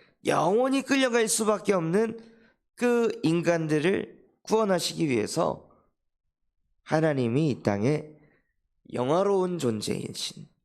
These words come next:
예수 그리스도로 이 땅에 오셨습니다. 그래서 그 예수께서 말씀이 육신이 돼서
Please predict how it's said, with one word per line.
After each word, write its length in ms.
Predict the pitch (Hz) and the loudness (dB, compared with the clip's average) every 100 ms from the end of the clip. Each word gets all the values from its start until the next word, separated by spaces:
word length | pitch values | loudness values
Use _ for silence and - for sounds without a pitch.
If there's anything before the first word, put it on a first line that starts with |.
| _ - _ _ _ _ _ _ | _ -20 _ _ _ _ _ _
예수 560 | 107 123 123 - 123 120 | 0 0 -2 -2 -2 0
그리스도로 920 | 117 143 139 - 117 139 - - - _ | 0 0 0 0 0 0 -2 -12 -20 _
이 140 | - 110 | -8 -2
땅에 420 | 113 104 135 165 - _ _ | -2 -2 -6 -8 -14 _ _
오셨습니다. 680 | 107 104 - - - - - _ _ _ _ _ _ _ _ _ _ _ _ _ _ _ _ _ _ _ | -8 -6 -6 -10 -16 -20 -20 _ _ _ _ _ _ _ _ _ _ _ _ _ _ _ _ _ _ _
그래서 420 | - 170 160 160 147 | -2 0 0 -2 -2
그 180 | 151 | 0
예수께서 840 | 131 117 - - 127 - 143 139 - _ _ _ _ _ _ _ _ _ _ _ _ | 0 0 -4 -4 -2 0 -2 -4 -16 _ _ _ _ _ _ _ _ _ _ _ _
말씀이 720 | - 110 147 156 208 202 196 180 | -4 0 0 0 0 2 2 0
육신이 420 | 156 - 196 180 | 0 0 0 0
돼서 540 | 165 147 175 175 - | 0 0 -2 -2 -6